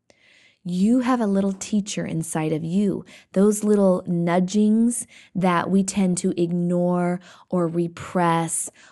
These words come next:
or push or numb, push away when we, we're afraid, that's our intuition guiding us.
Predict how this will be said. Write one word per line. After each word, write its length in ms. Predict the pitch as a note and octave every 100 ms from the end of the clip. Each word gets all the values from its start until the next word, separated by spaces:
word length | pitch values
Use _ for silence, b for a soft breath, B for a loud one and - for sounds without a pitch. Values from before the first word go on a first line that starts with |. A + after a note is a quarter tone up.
| B -
or 420 | F#3+ F3+ E3+ E3+
push 680 | - - G#3 G3 - - -
or 220 | F3+ E3+
numb, 720 | E3+ E3+ F3+ F#3 F#3 F#3 F#3+ F#3+ B B B B B _ _ -
push 220 | A3 G#3+
away 640 | G#3+ F#3+ F#3 F3+ F3+ F#3 F#3+ B B
when 640 | - F#3+ F#3 F3 F3 F3+ F3+ -
we, 240 | F3 F#3+
we're 720 | F3+ E3+ E3+ F3 F#3+ F#3 E3+ D#3+
afraid, 720 | D#3 - E3 D#3 D3+ G#3+ A#3+ _ _ _ _ _ _ _ _ _ _ _ _ _ - - _
that's 460 | F3 E3+ E3+ F3+ -
our 120 | D#3+
intuition 800 | E3+ D#3+ - E3 D#3 - D#3+ D#3 _ _ _ E3+ E3
guiding 500 | E3+ D#3+ D#3+ D#3 D3+
us. 340 | C#3 - -